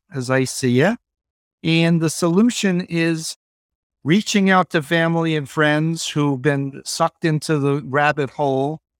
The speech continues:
And instead of yelling at them and shaming them and blaming them, I've been saying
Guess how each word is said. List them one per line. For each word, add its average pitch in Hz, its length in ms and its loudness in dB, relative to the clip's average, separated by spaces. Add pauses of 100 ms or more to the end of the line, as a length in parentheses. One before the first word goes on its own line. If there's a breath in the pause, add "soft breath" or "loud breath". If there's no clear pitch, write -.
(220)
And 143 300 4
instead 156 380 0
of 143 200 -2 (160)
yelling 151 640 0
at 151 140 -4
them 151 320 -2
and 131 120 -4 (120)
shaming 143 600 0
them 135 220 2
and 123 160 0
blaming 135 600 4
them, 120 280 0 (340)
I've 135 140 0
been 135 180 0
saying 160 560 0